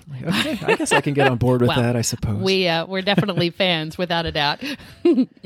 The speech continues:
Speaker 1: We're biased. All right. Feel good about that one?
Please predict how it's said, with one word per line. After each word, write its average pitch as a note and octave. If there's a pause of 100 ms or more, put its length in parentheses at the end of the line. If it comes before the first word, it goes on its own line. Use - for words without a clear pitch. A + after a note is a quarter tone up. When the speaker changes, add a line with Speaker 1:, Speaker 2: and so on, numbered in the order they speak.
(440)
Speaker 1:
We're B2+
biased. - (760)
All C#3+
right. B2+ (1040)
Feel F3
good E3
about F3
that F#3+
one? G3